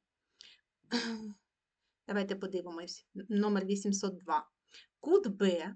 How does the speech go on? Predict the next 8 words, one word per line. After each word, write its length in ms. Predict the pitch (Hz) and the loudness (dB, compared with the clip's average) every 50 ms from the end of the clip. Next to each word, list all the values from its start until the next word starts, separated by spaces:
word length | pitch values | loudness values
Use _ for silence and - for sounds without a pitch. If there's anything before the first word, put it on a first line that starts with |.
| - - | -8 -2
прямокутного 720 | - 220 220 233 247 240 247 254 254 - 240 240 226 220 | 0 2 4 4 4 2 2 0 0 2 2 2 2 2
трикутника 760 | 202 208 208 214 202 - 220 214 196 196 196 196 190 175 - - | 0 0 0 0 0 -2 -4 -2 0 0 0 2 2 0 0 0
А 200 | - 202 208 190 | -2 -2 -2 -2
Б 180 | 185 185 170 160 | -2 -2 -4 -6
Ц 280 | - - - 233 269 294 | -6 -6 -4 -2 -2 0
дорівнює 400 | 247 196 196 202 202 240 240 - | 0 0 0 2 2 2 2 2
шістдесят 560 | - 208 190 190 190 180 - - 180 180 180 | 0 -2 -4 -4 -6 -8 -6 -6 -6 -6 -6
градусів. 540 | - 196 165 156 - 196 196 196 - - | -8 -6 -6 -6 -6 -6 -8 -10 -10 -12